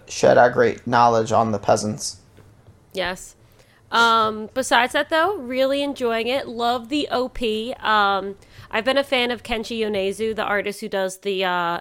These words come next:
Speaker 2: intro for years. I listen, I listen to him when I do chores around the house. I'm like, "Okay,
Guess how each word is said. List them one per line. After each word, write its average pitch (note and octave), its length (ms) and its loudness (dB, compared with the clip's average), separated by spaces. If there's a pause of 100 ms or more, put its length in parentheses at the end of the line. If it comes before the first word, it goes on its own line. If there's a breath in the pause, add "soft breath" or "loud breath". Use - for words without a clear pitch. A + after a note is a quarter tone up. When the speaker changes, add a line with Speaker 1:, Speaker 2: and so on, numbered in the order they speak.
(120)
Speaker 2:
intro G#3+ 340 -4
for G3+ 160 -6
years. F#3+ 600 -4
I G#3+ 120 -2
listen, G#3+ 320 -6 (560 soft breath)
I A#3 140 2
listen A#3 260 -2
to B3 60 -6
him C4 160 -2
when A#3+ 100 -2
I A3+ 100 0
do A3 140 -6
chores G3 320 -2
around G#3+ 240 -2
the A3 60 -6
house. A#3 300 -2
I'm A3 100 -8
like, G#3+ 180 -6
"Okay, B3+ 360 -6